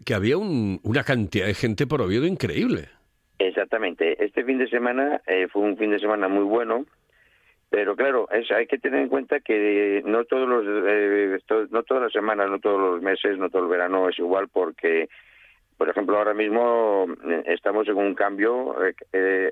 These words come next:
Speaker 2: aunque ahora la gente, la mayor parte, va una semana de vacaciones, no se va ya los quince días de antes, pero sí que es cierto que la primer semana, o sea, la primer semana de mes, la, el día quince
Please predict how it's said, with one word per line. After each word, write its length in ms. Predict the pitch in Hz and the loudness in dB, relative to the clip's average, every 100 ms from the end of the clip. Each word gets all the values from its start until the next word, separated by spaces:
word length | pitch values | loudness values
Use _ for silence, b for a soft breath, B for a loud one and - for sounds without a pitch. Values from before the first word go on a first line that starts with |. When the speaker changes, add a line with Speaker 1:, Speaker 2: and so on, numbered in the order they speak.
| 98 | 0
Speaker 2:
aunque 240 | 104 - | -2 0
ahora 200 | 120 156 | 0 2
la 140 | 160 143 | 0 0
gente, 280 | 143 127 | -2 0
la 100 | 123 | -2
mayor 320 | 113 107 113 - | -2 0 -2 0
parte, 340 | 110 - 98 | -4 0 0
va 360 | 95 98 95 90 | 2 2 2 2
una 180 | 90 87 | 0 0
semana 300 | 87 87 85 | -2 0 0
de 60 | |
vacaciones, 520 | 82 78 - 98 85 80 | 0 -2 -2 -2 0 0
no 100 | 80 | -2
se 100 | 80 | 0
va 160 | 82 | 0
ya 160 | 78 82 | 0 -2
los 160 | 78 76 | -2 -6
quince 320 | 78 73 76 | -8 -6 -4
días 300 | 78 76 69 | -2 -2 -2
de 180 | 71 78 | 0 0
antes, 380 | 78 - 92 B B B B B | 0 -2 -4 B B B B B
pero 300 | - 104 101 101 | -2 0 0 -2
sí 220 | - 107 | -4 -2
que 160 | 120 | -2
es 80 | 117 | -2
cierto 440 | - 110 98 123 131 131 _ _ _ _ _ _ | 0 -2 0 -2 -2 -6 _ _ _ _ _ _
que 80 | - | -2
la 120 | 87 | -2
primer 360 | 82 82 90 92 | 0 -2 -2 -2
semana, 500 | 104 98 78 62 53 - _ | -2 0 -2 -4 -8 -12 _
o 40 | - | -4
sea, 180 | 80 | -2
la 540 | 73 73 76 78 80 85 | 0 0 2 2 2 0
primer 280 | 87 101 101 | -2 -2 -2
semana 300 | 110 110 104 | -2 0 0
de 100 | 95 | -2
mes, 240 | 67 65 - _ _ - | -4 -6 -10 _ _ -2
la, 960 | 82 85 82 82 82 82 82 80 80 | 0 2 2 2 2 2 2 0 0
el 120 | - | -2
día 140 | 85 107 | -2 -2
quince 520 | - 80 67 65 | -4 -10 -4 -4